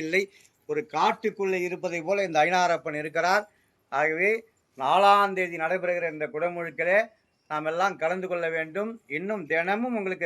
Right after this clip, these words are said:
ரெண்டாம் தேதியிலிருந்து தினமும் உங்களுக்கு ஒரு காட்சி உங்களுக்கு வந்து கொண்டே இருக்கும். தினமும் வரும், நேரலை போடுவேன். அதே போல குடமுழுக்கு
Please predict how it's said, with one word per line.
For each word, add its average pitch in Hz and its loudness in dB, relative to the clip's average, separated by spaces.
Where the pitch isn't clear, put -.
ரெண்டாம் 202 2
தேதியிலிருந்து 185 -2
தினமும் 190 -4
உங்களுக்கு 170 -4
ஒரு 156 -6
காட்சி 208 2
உங்களுக்கு 165 -8
வந்து 180 -6
கொண்டே 180 -4
இருக்கும். 170 -10
தினமும் 175 -2
வரும், 196 0
நேரலை 185 2
போடுவேன். 180 -2
அதே 156 -2
போல 185 -2
குடமுழுக்கு 185 -4